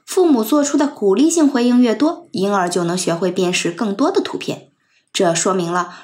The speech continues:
儿童是否有好奇心，很大程度上取决于父母，在他还不会说话时对他提出问题的反应。这也说明了好奇心是一个反馈循环系统，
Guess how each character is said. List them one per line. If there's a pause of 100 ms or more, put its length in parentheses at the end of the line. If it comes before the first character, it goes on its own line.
儿
童
是
否
有
好
奇
心，
很
大
程
度
上
取
决
于
父
母， (240)
在
他
还
不
会
说
话
时
对
他
提
出
问
题
的
反
应。 (540)
这
也
说
明
了 (180)
好
奇
心
是
一
个
反
馈
循
环
系
统，